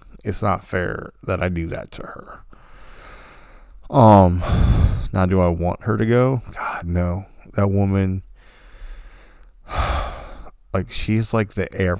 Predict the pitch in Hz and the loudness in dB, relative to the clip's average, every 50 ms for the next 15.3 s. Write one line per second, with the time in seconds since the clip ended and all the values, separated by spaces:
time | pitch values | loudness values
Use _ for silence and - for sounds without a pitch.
0 | 98 90 85 87 - - 110 113 - - - - - - - 107 104 - - 147 | -2 -2 -2 -2 -4 -4 -4 -4 -4 -4 -6 -6 -6 -4 -4 -2 -2 -2 0 0
1 | 135 117 113 117 113 113 110 110 104 95 - - 98 98 90 87 92 92 92 92 | 2 2 2 2 0 -2 -2 -4 -4 -4 -4 -4 -4 -2 -2 -2 -2 -2 -2 -4
2 | 87 90 - - - - - - - - - - - - - - - - - 92 | -4 -6 -10 -14 -20 -20 -20 -20 -20 -20 -20 -20 -20 -20 -20 -20 -20 -6 -2 0
3 | 101 95 92 92 87 - - 85 85 85 85 - - - - - - - - - | 2 4 4 2 2 0 -2 -4 -2 -2 -2 -4 -6 -10 -12 -8 -8 -8 -6 -6
4 | - - - - 87 - - - - - - - 113 110 104 107 104 98 95 95 | -8 -10 -6 -4 -4 -4 -4 -6 -8 -10 -10 -10 -8 -6 -6 -6 -4 -4 -4 -2
5 | 95 104 101 - - 104 101 101 95 95 101 101 95 - - - - 98 95 98 | -2 -2 -4 -4 -4 -2 -2 0 0 0 0 -2 -4 -6 -8 -6 -4 -4 -4 -4
6 | 101 101 98 - - 95 92 95 95 - 92 - - 92 101 95 98 92 95 110 | -4 -4 -2 -2 -2 -2 -2 -4 -6 -6 -4 -4 -4 -4 -4 -4 -4 -4 -4 -4
7 | 101 95 - 107 - - - - - 92 - - - - - - - - - - | -6 -6 -6 -6 -8 -10 -10 -8 -8 -8 -8 -10 -10 -12 -10 -10 -10 -10 -10 -8
8 | - 90 85 85 - - - - - - - - - - - - - - - - | -8 -8 -8 -10 -12 -14 -16 -18 -18 -20 -20 -20 -20 -20 -20 -20 -20 -20 -20 -20
9 | - - - - - - - - - - - - - - - - - - - _ | -20 -20 -20 -20 -20 -20 -20 -20 -20 -20 -20 -20 -20 -20 -20 -20 -20 -20 -20 _
10 | - - - - - - - - _ _ - - - - - 98 95 - - - | -20 -20 -20 -20 -20 -20 -20 -20 _ _ -20 -14 -8 -4 -4 -2 -2 -4 -6 -8
11 | - - - - 107 110 104 98 95 - - 101 101 98 101 98 104 101 101 101 | -10 -12 -6 -2 0 2 2 2 0 0 0 0 2 2 4 4 4 4 4 4
12 | 101 101 98 98 95 - - - - - - - - - - 98 95 101 95 90 | 4 4 4 2 0 -2 -8 -14 -20 -20 -20 -20 -8 -4 -2 0 2 2 2 2
13 | - 98 98 90 - - 104 101 - 98 95 87 - - 95 92 95 90 90 98 | 2 0 -2 -2 -2 -2 -2 -2 0 -2 -2 -4 -2 0 0 2 2 2 0 0
14 | 87 - - - 92 - - - 98 98 95 98 95 98 104 101 101 101 101 98 | 0 0 -2 -2 -6 -8 -4 -2 0 2 4 4 4 6 4 4 4 2 2 0
15 | 98 101 101 95 92 - | 0 0 0 0 -2 -4